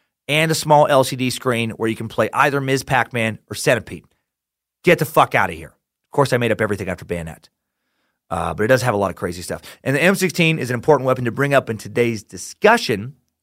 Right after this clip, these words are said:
because it relates to the most controversial assault weapon on the market today, the A R fifteen. The Colt A R fifteen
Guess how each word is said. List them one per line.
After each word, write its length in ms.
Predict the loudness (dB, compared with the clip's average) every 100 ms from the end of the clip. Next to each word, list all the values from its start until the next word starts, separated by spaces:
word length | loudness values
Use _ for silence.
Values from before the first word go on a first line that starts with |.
| _
because 240 | -4 -2
it 40 | 0
relates 400 | 0 2 2 0
to 100 | -4
the 60 |
most 240 | 0 0 2
controversial 560 | 0 0 -2 -2 -4
assault 260 | -2 2 2
weapon 240 | 0 -4
on 60 | -8
the 60 | 0
market 280 | 2 2 0
today, 220 | -2 -2
the 220 | -2 -6
A 40 |
R 140 | -6 -6
fifteen. 640 | -8 -14 -8 -8 -8 -12 _ _ _ _ _ _
The 100 | -6
Colt 340 | 2 6 6 4
A 140 | 4
R 120 | 4
fifteen 560 | 2 -4 -2 -2 -4